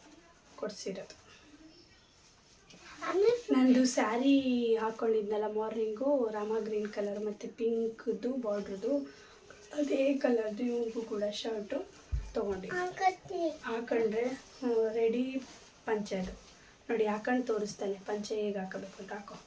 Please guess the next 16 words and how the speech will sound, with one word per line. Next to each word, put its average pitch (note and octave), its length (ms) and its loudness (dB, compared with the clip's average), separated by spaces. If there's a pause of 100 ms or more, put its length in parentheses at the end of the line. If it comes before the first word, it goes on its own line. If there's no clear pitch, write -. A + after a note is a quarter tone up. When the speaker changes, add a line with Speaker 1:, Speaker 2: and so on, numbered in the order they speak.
(160)
Speaker 1:
ಎದ್ದು G#3+ 140 -2
ನಿಂತ್ಕೊಂಡು A#3 340 -4
ಹಾಕೋ. G#3+ 160 -8 (2000)
Speaker 2:
ಮುಖನೇ F4+ 520 0
ಕಾಣಿಸ್ತಾ E4 540 -12
ಇಲ್ಲ. D4 120 -8 (160)
Speaker 1:
ಮುಖ B3 120 4 (180)
ಏನಕ್ಕೆ A#3+ 300 4 (100)
ಪಂಚೆ A3+ 280 0
ಹಾಕೊಳ್ಳೋದು G#3 460 0
ನೋಡ್ಲಿ. F3+ 240 -6 (840)
ಹಿಂಗೆ A3 260 2
ಅನ್ಕೊಂಡು, A#3+ 440 0 (1800)
ಹಿಂಗೆ A3+ 180 -4
ಹಾಕ್ಬಿಟ್ಟು, C4+ 400 -10 (960)
ಹಾಕ್ಬಿಟ್ಟು. - 460 -12